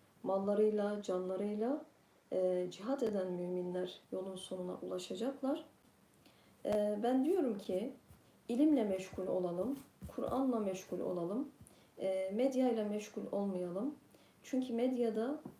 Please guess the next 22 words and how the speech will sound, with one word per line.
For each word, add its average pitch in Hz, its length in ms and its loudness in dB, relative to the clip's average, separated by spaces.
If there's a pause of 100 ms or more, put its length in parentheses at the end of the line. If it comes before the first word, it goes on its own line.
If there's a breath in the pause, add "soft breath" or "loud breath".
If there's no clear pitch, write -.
(140)
bir 247 220 2
sözle 208 560 -2
milyonlarca 226 800 0
insana 202 640 -4 (160)
iftira 220 360 -4
atılabiliyor. 196 840 -4 (160)
Bir 294 180 2
tek 196 200 -4
sözle. 190 520 -4 (560 loud breath)
Mesela 254 460 2
bir 302 200 2
insan, 254 440 0
ben 269 180 4
yalancı 233 460 4
olsam, 214 240 -4
Allah'tan 220 440 -2
hiç 247 180 -4
korkmasam, 240 520 -2
masa 262 280 2
başında 226 420 -2
bir 269 80 -6
sürü, 247 400 -4